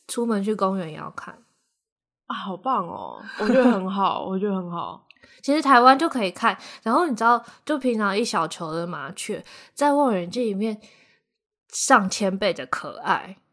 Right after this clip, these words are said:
Speaker 2: 诶，这很棒诶。
Speaker 1: 这很棒。
Speaker 2: 这真的很棒，对。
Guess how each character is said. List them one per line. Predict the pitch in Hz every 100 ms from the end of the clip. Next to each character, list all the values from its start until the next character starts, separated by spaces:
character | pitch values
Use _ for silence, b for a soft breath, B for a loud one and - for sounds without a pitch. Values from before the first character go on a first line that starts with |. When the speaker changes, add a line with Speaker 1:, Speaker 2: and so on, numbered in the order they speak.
| _ _ _ _ _
Speaker 2:
诶， | 285
这 | 277 339
很 | 233 180 160
棒 | - 220 180
诶。 | - - - - - _
Speaker 1:
这 | 247
很 | 220 196
棒。 | 196 190
Speaker 2:
这 | 208
真 | 202
的 |
很 | 180 160
棒， | 170 175 165
对。 | 190 190 165 101 170